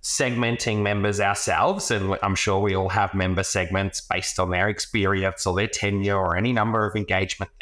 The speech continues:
things, imagine letting A I segment it. In fact, imagine if rather than having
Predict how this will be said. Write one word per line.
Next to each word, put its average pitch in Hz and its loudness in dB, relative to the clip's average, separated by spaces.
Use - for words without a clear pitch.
things, 165 -4
imagine 160 2
letting 151 2
A 113 2
I 101 4
segment 87 -4
it. 85 -10
In 101 -18
fact, 113 -2
imagine 156 0
if 147 -2
rather 117 2
than 110 0
having 101 -2